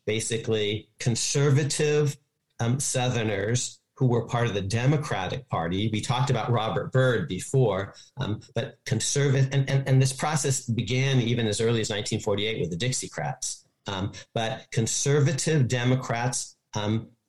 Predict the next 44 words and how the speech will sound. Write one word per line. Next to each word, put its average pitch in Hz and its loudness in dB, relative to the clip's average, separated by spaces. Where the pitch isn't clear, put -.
a-, 113 -6
after 143 0
Civil 139 4
Rights, 131 0
uh, 127 0
Act 123 -2
and, 98 -2
and 107 0
voting 123 2
of 104 -2
sixty-four 123 0
and 113 0
Voting 110 2
Rights 110 -2
Act 113 -4
of 101 -4
sixty-five, 120 -4
Fair 101 -2
Housing 107 0
Act 104 -4
of - -8
sixty-eight, 127 -2
and 104 0
this 101 -4
is - -6
about 113 -2
when 110 -4
Gary's 113 0
coming 110 0
on 101 -2
the 104 -2
political - -4
scene, 131 2
'cause - -6
he's 107 -2
gonna, 95 -2
um, 92 -4
uh, 95 -2
be 104 -2
McGovern's 117 0
man 104 -2
in, 95 -2
in 104 -2
seventy-two. 110 2